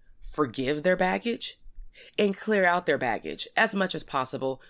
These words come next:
so that they can be functional. Your goal is to get them functional, not to necessarily get them at one hundred percent, because if your goal is to get any of your clients to one hundred percent all the time, you're going to have a full caseload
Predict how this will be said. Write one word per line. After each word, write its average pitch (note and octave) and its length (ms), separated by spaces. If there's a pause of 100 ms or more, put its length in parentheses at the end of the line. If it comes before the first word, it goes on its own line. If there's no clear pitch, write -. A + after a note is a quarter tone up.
(100)
so G3+ 200
that F3 260
they F3+ 140
can F3+ 420
be D3 320 (380)
functional. C#3+ 920 (260)
Your F#3+ 340
goal E3 460
is D3+ 180
to - 120
get C3+ 360
them C3 260 (440)
functional, F3 640 (200)
not C#3+ 340
to A3 80
necessarily G#3+ 440
get G3+ 140
them G3 140
at F#3+ 100
one G3 140
hundred F#3+ 280
percent, G3+ 420 (320)
because F3+ 240
if E3 60
your E3 120
goal G3 280
is G3 100
to F3 100
get D#3 260 (280)
any F#3 180
of D3+ 80
your C#3+ 100
clients D3 360
to E3 100
one C#3+ 120
hundred D3 220
percent E3 360 (360)
all C#3 200
the C3 100
time, G3+ 400 (500)
you're F3+ 200
going G3+ 240
to F#3+ 120
have D3+ 320
a D3 80
full F#3 340
caseload C#3+ 640